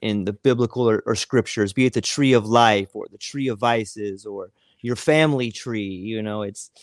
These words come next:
it goes on. I wanted to come back to this idea of America and Tocqueville and greed. You have done something that I, you've done a lot of things that I really enjoyed in this chapter, but specifically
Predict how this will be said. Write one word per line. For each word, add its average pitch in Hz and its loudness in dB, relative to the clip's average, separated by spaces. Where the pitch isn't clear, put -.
it 147 -4
goes 165 4
on. 151 6
I 175 8
wanted 262 4
to 196 -8
come 220 -2
back 196 2
to - -16
this 147 -6
idea 135 -2
of 147 -4
America 135 -4
and 110 -10
Tocqueville 123 -6
and 98 -10
greed. 113 -2
You 285 6
have 165 2
done 165 4
something 131 -2
that 131 -2
I, 156 0
you've 190 -4
done 190 2
a 170 4
lot 170 6
of 147 -2
things 135 -6
that 120 -6
I 123 -2
really 123 -6
enjoyed 123 -4
in 110 -6
this 107 -8
chapter, 110 -6
but 110 -6
specifically 247 -4